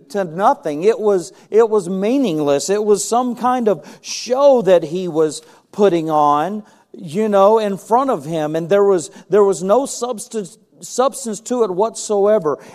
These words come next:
Everything he exhausted himself doing and saying was absolutely meaningless. You know, I, I know we talk about the danger of being idle, but there's also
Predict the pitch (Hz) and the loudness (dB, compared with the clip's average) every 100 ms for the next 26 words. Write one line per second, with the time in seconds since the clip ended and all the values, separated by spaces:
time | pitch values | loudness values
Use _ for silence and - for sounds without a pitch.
0 | - 214 247 247 285 262 - 214 214 214 | -4 2 2 2 -4 -6 -6 -6 -6 -6
1 | 220 214 _ _ - 196 196 165 131 151 | -10 -14 _ _ -8 -4 -2 -4 -8 0
2 | 185 226 - 226 185 175 151 175 147 131 | 2 2 -4 -6 -6 -8 -6 -4 -4 -4
3 | 160 185 196 202 165 160 - - 180 190 | -4 -4 -6 -10 -12 -12 -12 -4 -4 -4
4 | 190 - _ - 160 151 - 196 190 214 | -8 -14 _ -4 -2 -2 -4 -2 -2 -2
5 | - 220 185 165 170 180 160 151 151 _ | -8 -6 -4 -2 -2 -4 -6 -6 -8 _
6 | _ - 139 147 156 165 143 123 120 113 | _ -14 -10 -6 -4 -4 -6 -6 -8 -10
7 | 107 - - - - _ _ _ _ _ | -12 -18 -18 -20 -20 _ _ _ _ _
8 | _ _ _ _ - 165 180 170 160 156 | _ _ _ _ -10 -4 2 4 4 0
9 | - _ _ _ - 170 175 196 220 185 | -8 _ _ _ -10 -8 -2 -2 -2 -4
10 | 190 185 175 156 151 139 131 147 175 151 | -2 -2 -2 -4 -4 -6 -4 -4 -6 -8
11 | 170 160 160 143 127 131 131 147 143 131 | -6 -4 -2 -2 -4 -10 -10 -8 -6 -6
12 | 127 127 143 165 190 202 _ _ _ _ | -2 0 0 -2 -6 -8 _ _ _ _
13 | - 147 147 165 143 147 190 220 - 147 | -6 -6 -2 -2 0 -2 -2 -4 -6 -4
14 | 135 135 131 | -4 -4 -10